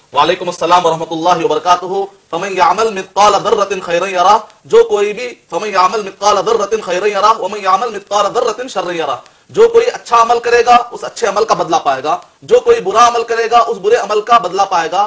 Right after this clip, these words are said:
بنیاد اعمال کے دار و مدار پر ہے اور نیتیں بالکل خالص ہونی چاہیے اور اعمال قرآن و صحیح حدیث کے مطابق ہونا چاہیے۔ جہاں تک جنت البقیع جو مدینہ طیبہ کے اندر جو قبرستان پایا جاتا ہے،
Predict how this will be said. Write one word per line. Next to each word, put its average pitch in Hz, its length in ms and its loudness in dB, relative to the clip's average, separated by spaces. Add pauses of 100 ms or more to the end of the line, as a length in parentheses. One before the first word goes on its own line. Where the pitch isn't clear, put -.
(120)
بنیاد 196 480 -2 (140)
اعمال 190 280 2
کے 208 160 -8
دار 175 160 0
و 185 80 -4
مدار 175 260 0
پر 208 200 -6
ہے 226 100 -6
اور 190 200 -4
نیتیں 202 340 -6
بالکل 185 240 -6
خالص 208 280 -2
ہونی 170 180 -10
چاہیے 127 180 -10 (300)
اور 165 180 0
اعمال 196 360 4
قرآن 196 240 -2
و 220 120 -6
صحیح 196 240 -4
حدیث 175 140 -10
کے 220 80 -6
مطابق 180 340 -2
ہونا 156 160 -4
چاہیے۔ 120 220 -12 (340)
جہاں 202 220 0
تک 226 180 -4
جنت 196 240 -6
البقیع 220 500 -2
جو 190 80 -6
مدینہ 190 540 -4
طیبہ 180 460 0
کے 202 160 -8
اندر 175 320 -2 (260)
جو 175 180 -4
قبرستان 196 560 2
پایا 185 160 2
جاتا 165 340 0
ہے، 202 120 -6